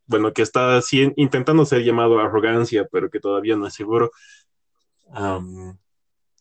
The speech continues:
ahora les habla el anfitrión Sebastián Irigoyen. Y bueno, estoy aquí con dos de mis más cercanos amigos de, desde tiempos del colegio, que son Illimani Aguilar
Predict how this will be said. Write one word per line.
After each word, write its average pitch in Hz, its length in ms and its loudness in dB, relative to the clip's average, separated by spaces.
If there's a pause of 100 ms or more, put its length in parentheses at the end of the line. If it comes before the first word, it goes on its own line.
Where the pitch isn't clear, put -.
(120)
ahora 110 340 0
les 104 200 -2
habla 104 520 0
el 104 220 0
anfitrión 110 720 0
Sebastián 107 500 0
Irigoyen. 104 500 -2 (840)
Y 92 680 -4
bueno, 110 400 2
estoy 113 240 0
aquí 107 200 -4
con 110 460 -4
dos 110 240 0
de 107 100 0
mis 104 160 -6
más 113 140 -6
cercanos 110 400 -6
amigos 107 580 -2
de, 104 460 2 (260)
desde 110 320 2
tiempos 110 340 2
del 104 140 4
colegio, 113 520 2 (540)
que 123 100 -2
son 110 380 2 (160)
Illimani 117 460 2
Aguilar 107 460 2